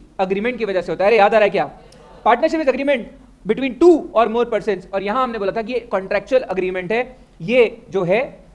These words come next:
किसी status से बनने वाली चीज नहीं है। जैसे एचयूएफ़ है, वो status से बन जाता है। एक family में आप जन्म ले लेते हो तो आप एचयूएफ़ के member बन जाते हो, लेकिन partnership जो है ये status से नहीं होती, ये एग्रीमेंट से होती है।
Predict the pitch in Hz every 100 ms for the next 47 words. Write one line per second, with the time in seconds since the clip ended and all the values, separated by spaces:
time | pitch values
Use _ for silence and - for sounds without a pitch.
0 | _ _ _ - _ 214 208 262 - 226
1 | 226 277 269 240 214 202 190 196 180 175
2 | 190 202 254 - 294 262 160 165 254 269
3 | 285 330 320 226 180 156 143 139 - -
4 | 240 262 233 254 294 285 247 254 277 262
5 | 254 269 269 254 247 247 254 247 220 208
6 | 196 180 170 170 175 214 202 202 247 302
7 | 233 202 214 - - 208 226 233 233 233
8 | 208 254 240 - 202 220 240 - - 233
9 | 190 208 208 220 214 175 160 151